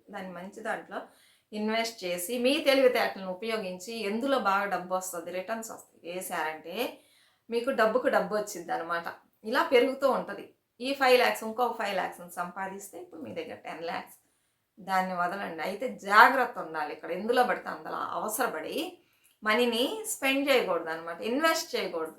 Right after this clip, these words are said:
స్పెండ్ అంటే ఖర్చు, ఇన్వెస్ట్ చేయకూడదు. చూసి దీంట్లో మనం వేసామంటే మనకు వస్తుందా రిటర్న్స్ అని ఆలోచన చేసినట్లయితే జాగ్రత్తగా మీకు ఆ ఫైవ్ ల్యాక్స్, ఫిఫ్టీ ల్యాక్స్ ఏంటి, వన్ క్రోర్ కూడా సంపాదించి ఇచ్చింది. అది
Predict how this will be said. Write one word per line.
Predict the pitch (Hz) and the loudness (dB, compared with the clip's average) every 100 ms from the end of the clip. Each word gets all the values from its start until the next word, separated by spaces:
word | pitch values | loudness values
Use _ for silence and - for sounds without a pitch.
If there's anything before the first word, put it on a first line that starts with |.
| - | -14
స్పెండ్ | - 208 220 | -10 -6 -4
అంటే | 233 311 | -4 -4
ఖర్చు, | 285 - - | -4 -6 -8
ఇన్వెస్ట్ | - 196 240 320 - | -14 -8 -6 -6 -8
చేయకూడదు. | 185 180 160 151 _ _ _ _ _ - | -8 -8 -10 -12 _ _ _ _ _ -4
చూసి | 294 311 269 226 311 | 0 2 4 6 4
దీంట్లో | 214 262 294 294 | 2 0 0 0
మనం | 262 220 208 | 0 2 0
వేసామంటే | 208 240 285 254 202 175 202 226 269 | 0 0 2 2 2 -4 -4 -2 0
మనకు | 220 208 208 | 0 -2 -4
వస్తుందా | 196 - 247 202 | -6 0 2 2
రిటర్న్స్ | 190 214 214 - | -2 -6 -8 -8
అని | 190 165 | -8 -2
ఆలోచన | 180 220 233 190 - 185 | -2 -2 -6 -10 -14 -12
చేసినట్లయితే | 196 208 170 - 156 - | -12 -10 -12 -12 -14 -16
జాగ్రత్తగా | - 160 180 196 185 - 160 147 240 - - _ _ _ _ _ - | -8 -6 -6 -6 -10 -10 -6 0 0 -2 -10 _ _ _ _ _ -8
మీకు | 226 226 214 | -2 0 4
ఆ | 196 | 4
ఫైవ్ | 202 190 | 4 4
ల్యాక్స్, | 226 240 196 - 202 247 285 | 6 6 4 0 -2 0 0
ఫిఫ్టీ | 254 - 294 | -6 -8 -4
ల్యాక్స్ | 277 233 220 - | 2 4 2 -6
ఏంటి, | 196 185 | -10 -4
వన్ | 180 202 | -4 -4
క్రోర్ | - 214 202 | -8 -10 -10
కూడా | 175 180 269 | -10 -6 -4
సంపాదించి | 311 208 202 202 180 175 196 | -2 -2 0 0 -2 -12 -18
ఇచ్చింది. | 202 175 170 320 | -16 -16 -8 -4
అది | 392 - 185 277 359 | -2 0 0 0 -6